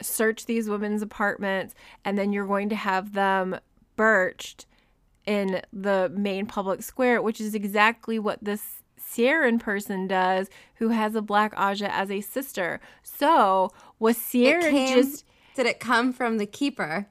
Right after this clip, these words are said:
Speaker 1: Exactly. So maybe Siren isn't a dick, even though she's doing these, re-, like, they birch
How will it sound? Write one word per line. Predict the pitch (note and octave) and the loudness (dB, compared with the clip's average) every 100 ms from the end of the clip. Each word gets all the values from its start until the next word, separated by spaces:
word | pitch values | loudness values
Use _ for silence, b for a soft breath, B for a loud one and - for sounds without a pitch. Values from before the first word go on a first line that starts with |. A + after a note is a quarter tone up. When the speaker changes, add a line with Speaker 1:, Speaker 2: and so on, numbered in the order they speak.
| - | -2
Speaker 1:
Exactly. | D4+ C4+ B3+ D4 F4+ F4+ F4 B3 G3 | 0 2 4 6 4 2 -2 -2 -4
So | - C4 | 2 2
maybe | B3+ C4+ E4 | 2 0 -2
Siren | D#4 - D#4 D#4 D#4+ - | -4 -4 -2 -2 -4 -6
isn't | - C#4+ D#4+ D4 | -2 -2 -4 -8
a | |
dick, | A#3+ - C#4 E4 F3 - | -6 0 2 2 -2 -4
even | A#3+ B3+ C#4 B3+ | -4 -2 0 2
though | A3+ A3 A3 A#3 A#3 - - _ _ - | 4 6 6 4 2 -2 -16 _ _ -14
she's | G#3+ - B3 A#3+ A#3+ A3 G#3 | -8 -6 -2 0 0 -2 -8
doing | G#3 G3 A3 B3 B3 | -12 -6 -2 0 2
these, | A#3+ A3 | 0 0
re-, | A3 | -6
like, | A3+ A3 - - | -4 -6 -8 -12
they | G#3 A#3 A#3+ B3 A#3 - G#3 G#3 - | -2 4 6 6 2 -6 -12 -12 -4
birch | B3 D4 C#4 - - | 0 0 -2 -10 -14